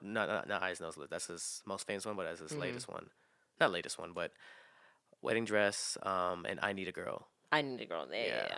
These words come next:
Speaker 1: that was the one I really got into. Um, Wedding Dress was a sad story of basically, like, being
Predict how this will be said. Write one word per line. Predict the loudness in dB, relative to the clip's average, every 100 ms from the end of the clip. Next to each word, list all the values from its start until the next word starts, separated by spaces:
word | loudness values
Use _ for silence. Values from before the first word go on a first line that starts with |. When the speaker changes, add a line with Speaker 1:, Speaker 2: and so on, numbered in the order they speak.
| 2
Speaker 1:
that | 4
was | 4 2
the | -2
one | 0 -2 -6 -14 -20 _ _ -4
I | -2 -2 -2
really | -4 -4
got | 0 0
into. | 0 -4 -4 -2 -4 -8 -10 -6
Um, | -4 -4 -6 -12 -20 _ _ _ 0
Wedding | 0 2
Dress | 0
was | 0 -6
a | -8 _ _ -8
sad | 2 4 4
story | 0 -2 0 -2 -4 -6
of | -8 -8 -8
basically, | -6 -8 -6
like, | -6 -6
being | -10 -10